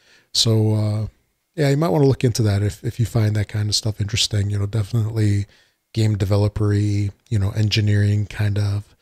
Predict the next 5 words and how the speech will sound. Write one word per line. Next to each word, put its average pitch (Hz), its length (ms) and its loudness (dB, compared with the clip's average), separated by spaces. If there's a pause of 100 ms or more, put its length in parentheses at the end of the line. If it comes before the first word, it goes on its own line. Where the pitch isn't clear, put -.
(580)
of, 101 320 -6 (200)
of 104 220 -2
talks. - 800 0
And, 107 440 -2
uh, 110 300 -4